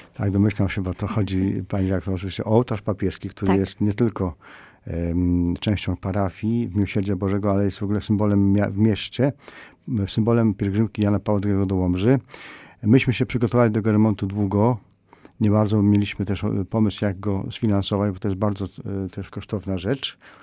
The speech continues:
Speaker 1: ponieważ, e, ołtarz papieski jako taki obiekt budowlany, e, po trzydziestu trzech latach już się troszkę rozsypuje.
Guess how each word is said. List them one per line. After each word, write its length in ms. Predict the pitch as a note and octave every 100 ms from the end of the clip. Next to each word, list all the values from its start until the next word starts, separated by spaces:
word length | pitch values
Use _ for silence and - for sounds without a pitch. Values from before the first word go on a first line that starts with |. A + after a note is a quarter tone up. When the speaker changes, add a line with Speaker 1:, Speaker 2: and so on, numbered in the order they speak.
| -
Speaker 1:
ponieważ, 440 | A2 G#2 G2+ - - - - - -
e, 180 | F#2+ G2+
ołtarz 200 | G2+ A2
papieski 480 | G#2+ B2 - -
jako 280 | G#2 F2 G#2
taki 260 | F#2+ G2+ A2+
obiekt 360 | A2+ G#2 G#2
budowlany, 540 | G2+ G#2 A2 A#2+ B2+ A2+
e, 680 | G2 G2+ G2 G2 G2 F#2+ F2+
po 120 | - G2
trzydziestu 400 | - A#2+ - A2
trzech 200 | G#2+ F#2+
latach 260 | A2 G2+
już 160 | C3+ -
się 60 |
troszkę 300 | C3 A#2+ -
rozsypuje. 640 | B2 A2 C3 - G2+ D#2+